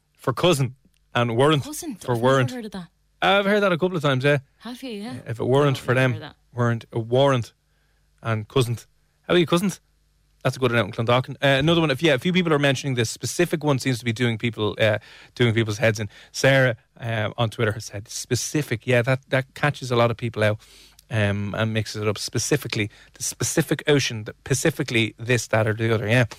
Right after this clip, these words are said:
Speaker 1: uh, a tricky one. I'm trying to think of any other ones that are mispronounced.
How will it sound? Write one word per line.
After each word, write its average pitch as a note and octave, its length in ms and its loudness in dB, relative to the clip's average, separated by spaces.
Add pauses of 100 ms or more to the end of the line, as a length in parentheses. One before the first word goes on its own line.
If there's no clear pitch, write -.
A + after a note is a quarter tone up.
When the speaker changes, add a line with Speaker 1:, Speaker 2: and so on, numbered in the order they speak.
(280)
Speaker 1:
uh, A2+ 440 2
a - 20 0
tricky C3 360 -2
one. A2+ 220 2 (300)
I'm - 60 -8
trying A3 160 4
to - 20 0
think G#3+ 140 2
of E3+ 80 2
any F3+ 160 4
other F3 160 2
ones C#3+ 280 2
that B2 220 2
are A#2+ 120 4
mispronounced. A#2+ 680 0